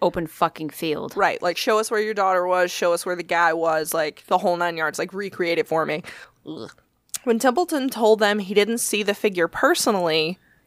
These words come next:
Speaker 2: the man became angry. So they were like, "Oh, you didn't see him with your own fucking eyes?" And then they got mad. They stormed out of the field, and they never came back. So he only saw them the once, and when he said, "Oh, yeah, no, I just saw him in the picture, I didn't see him in real life," they got mad and laughed.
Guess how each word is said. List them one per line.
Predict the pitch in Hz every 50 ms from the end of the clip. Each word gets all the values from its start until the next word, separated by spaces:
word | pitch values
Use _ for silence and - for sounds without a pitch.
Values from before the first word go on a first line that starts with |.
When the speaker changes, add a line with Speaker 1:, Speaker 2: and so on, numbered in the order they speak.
| _ _
Speaker 2:
the | - 196
man | 196 190 190 190
became | 175 175 - 190 185 160 - -
angry. | - 196 196 190 - - 73 67 - 180 - - _ _ _ _ _
So | - - 220
they | 190 185
were | 175 175
like, | 175 - -
"Oh, | - 226 233
you | 220 202
didn't | 190 208 208 190
see | - 202
him | 202 185
with | 180 -
your | 160 170
own | 175 175 185
fucking | - 185 170 - - 147
eyes?" | 156 160 156 175 202 226 -
And | - - 180
then | 165 151
they | 151
got | 151 98
mad. | - 143 - - 165 - _ _ _ _ _ _ _
They | 180 170
stormed | - - - - 190 202 247 277
out | 269 247 247
of | 254 254
the | 277
field, | - - 220 180 170 170 165 - - - - - _
and | - 190 185
they | 180 180
never | 175 175 180 180 185 175 175 175 175
came | - 196 151 -
back. | - - - - - - _ _ _ _ _ -
So | - 180 165 165
he | 180 190 185
only | 190 214 262
saw | - - 208 202
them | 226 262
the | 294 311
once, | 285 202 170 170 170 202 - -
and | - 180
when | 185 175 190
he | 190 196
said, | - - 190 175 -
"Oh, | - 226 214
yeah, | 208 202 202 214 202
no, | 180 175 185 175
I | 160 160
just | - 170 -
saw | - 175 170 165
him | 165
in | 165 156
the | 151
picture, | - 240 247 - - - 165 156
I | 160
didn't | 160 160 165 180
see | - 202 170
him | 165
in | 160 147
real | 151 165 160 139
life," | 147 165 220 185 156 160 151 - _ _
they | 165 170 180 185 170
got | 156 156 -
mad | - 117 139 -
and | - 135
laughed. | 139 - - - - _ -